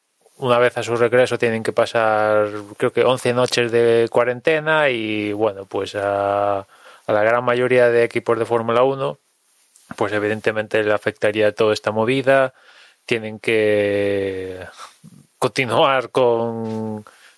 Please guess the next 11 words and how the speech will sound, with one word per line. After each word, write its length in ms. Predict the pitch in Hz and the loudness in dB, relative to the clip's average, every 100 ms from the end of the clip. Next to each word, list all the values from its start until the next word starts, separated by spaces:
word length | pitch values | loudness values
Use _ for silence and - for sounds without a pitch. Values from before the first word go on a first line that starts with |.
| _ | _
con 240 | - 113 113 | -2 -2 0
viajes 720 | 117 131 131 - 123 120 113 | 2 2 0 -4 -4 -2 -2
y 120 | 117 | -2
todo, 600 | 110 120 113 113 110 110 | 2 2 4 2 2 2
y, 920 | 110 113 113 113 113 113 110 110 110 110 | 0 0 -2 -4 -4 -4 -6 -12 -16 -4
y 40 | |
hacer 200 | 113 143 | -2 0
su 160 | 143 139 | 2 2
vida, 380 | 175 170 175 170 | 4 4 6 6
vaya, 340 | 165 180 190 | 4 4 2
y, 480 | 147 110 104 101 | 0 -2 -6 -8